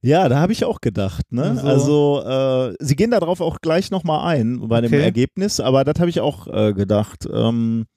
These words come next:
Speaker 2: Da wird man dann doch so unruhig
Speaker 1: aber
Speaker 2: werden,
Speaker 1: auf der
Speaker 2: ne?
Speaker 1: anderen Seite, was, gut, dann liegt das
Speaker 2: Ja.
Speaker 1: jetzt irgendwo im Blinddarm rum, oder was? <laughs> Weiß
Speaker 2: Weiß
Speaker 1: ich
Speaker 2: ich
Speaker 1: nicht, wo
Speaker 2: nicht.
Speaker 1: sowas sich verfangen kann, keine Ahnung. Ähm,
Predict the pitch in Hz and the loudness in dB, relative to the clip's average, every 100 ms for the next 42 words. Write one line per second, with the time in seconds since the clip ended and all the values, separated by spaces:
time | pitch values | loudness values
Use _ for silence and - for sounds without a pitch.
0 | _ _ 135 135 196 - 180 170 160 165 | _ _ -6 -2 -2 -2 -2 0 0 -2
1 | - 165 156 139 113 110 - 123 107 - | -2 -2 0 2 2 0 2 4 4 2
2 | 92 113 101 104 104 92 - - - - | 2 2 2 0 0 -4 -8 -16 -16 -10
3 | - 151 107 110 117 131 131 123 - 139 | -4 0 2 2 2 2 2 2 0 -2
4 | 135 135 120 131 135 98 92 117 180 180 | 0 0 2 2 2 2 0 -2 -2 -2
5 | - 98 95 110 - - - - - - | 0 2 4 4 2 -6 -6 -4 -2 -4
6 | - - - 160 147 147 139 143 127 123 | -8 -16 -6 0 2 2 0 -2 -2 0
7 | 123 120 113 - - - 117 104 113 110 | 0 0 0 -2 -6 -4 -4 -2 0 0
8 | - 110 98 110 110 110 101 - _ - | 0 -2 0 0 2 2 0 -2 _ -20
9 | - - - - - - - 143 143 143 | -20 -20 -20 -20 -20 -20 -2 4 6 4
10 | 143 139 139 | 2 -2 -2